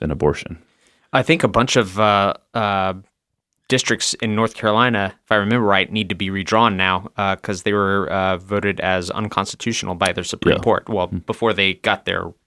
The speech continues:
Speaker 2: you know, alleged rapist judge in there. Um, uh, but, um, back to your point on,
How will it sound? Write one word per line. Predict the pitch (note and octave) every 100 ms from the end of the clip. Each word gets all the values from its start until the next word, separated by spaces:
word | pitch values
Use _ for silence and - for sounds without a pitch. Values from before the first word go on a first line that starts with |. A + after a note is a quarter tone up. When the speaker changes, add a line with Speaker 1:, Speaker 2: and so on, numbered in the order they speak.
| _ _
Speaker 2:
you | -
know, | F2+ F2+ F#2+ -
alleged | G#2 G2 - -
rapist | F#2+ F#2 F#2+ -
judge | - G#2 F2 F2+
in | F2+
there. | G2 - - - - _ _
Um, | - F2+ F2+ F2+ - _ _ _ _ - -
uh, | G2+ G2 - _
but, | G2 F#2+ - A2
um, | G2+ F#2+ F2+ F2+ _ G#2+ A#2 _ _ _ _ _ _ -
back | C#3+ D3
to | C#3+
your | A2+
point | - C3+ C3 A2+ _
on, | A2+ A2 G2+ G2 G2 F#2+